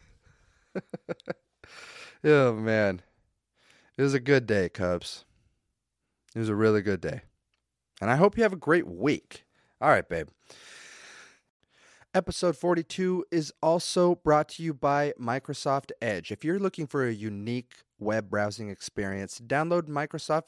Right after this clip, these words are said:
Edge as your web browser today. They have all sorts of new upgrades on there,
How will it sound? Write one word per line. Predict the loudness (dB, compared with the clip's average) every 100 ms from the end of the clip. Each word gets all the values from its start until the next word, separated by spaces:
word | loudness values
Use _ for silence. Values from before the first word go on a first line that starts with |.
| -6
Edge | -4 -4 -6 -8
as | -6 -2
your | -2
web | 0 -2 -2
browser | 0 0 -2 -8
today. | -8 -10 -4 -2 -2
They | -2 -4
have | -2 -4 -6 -20 -20 -6
all | -2 0
sorts | 0 -2 -4
of | -10 -8
new | -4 -4 0 0
upgrades | 0 2 0 0 0
on | 0 0
there, | -2 -2